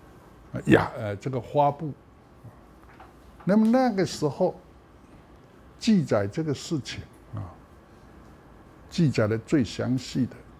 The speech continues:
就是《扬州画舫录》。《扬州画舫录》，各位写吧。画舫就是这个，这个彩绘的螺船，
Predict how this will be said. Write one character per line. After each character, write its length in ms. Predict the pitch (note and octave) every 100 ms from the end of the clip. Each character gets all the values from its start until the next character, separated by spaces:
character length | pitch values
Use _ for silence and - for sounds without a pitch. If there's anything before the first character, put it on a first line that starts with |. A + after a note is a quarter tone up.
| -
就 400 | - F3+ A#2+ G2+
是 220 | - A2+ A2 - -
《扬 420 | D3 A2 C3+ E3 D#3+
州 400 | - D#3+ D#3 D3 - -
画 320 | D#3+ B2 F#2 -
舫 100 | G2+ E2+ F2 A2 C3+
录》。 100 | G#3 - - - - - - -
《扬 200 | A#2+ C#3
州 220 | C3+ C#3+
画 400 | C3+ - D3 G#2 -
舫 60 | A2+ - -
录》， 100 | C3 C#3+ -
各 100 | D3
位 100 | C#3
写 240 | A#2 - G#2
吧。 240 | A#2+ A#2 - - - - - -
画 120 | E3
舫 300 | C#3+ G2+ G#2 A#2
就 160 | C#3
是 280 | B2 - B2+ A2+ - - - - -
这 120 | -
个， 260 | B2+ A#2+ A2
这 160 | G#2 C3+
个 60 |
彩 300 | A#2+ - A2 G#2
绘 240 | G#2+ D#3
的 100 | A#2+
螺 220 | A2+ B2
船， 160 | C3 -